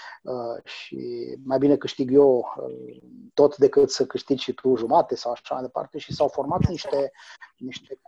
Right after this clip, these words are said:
coaliții, uh, foarte, foarte interesante. Mă refer la cei pe care îi urmărim și, um,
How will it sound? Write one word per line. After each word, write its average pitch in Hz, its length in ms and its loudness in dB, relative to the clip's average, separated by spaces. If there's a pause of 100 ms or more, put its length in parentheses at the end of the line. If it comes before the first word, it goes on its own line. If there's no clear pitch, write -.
(160)
coaliții, 143 920 0
uh, 120 540 -6 (340)
foarte, - 320 -4
foarte - 280 -8
interesante. 127 680 -6 (560)
Mă 214 140 2
refer 226 240 4
la 220 180 4 (500)
cei 190 220 4
pe 170 140 -2
care 156 240 4
îi 147 60 2
urmărim 147 440 0
și, - 320 -10 (640)
um, 131 400 -2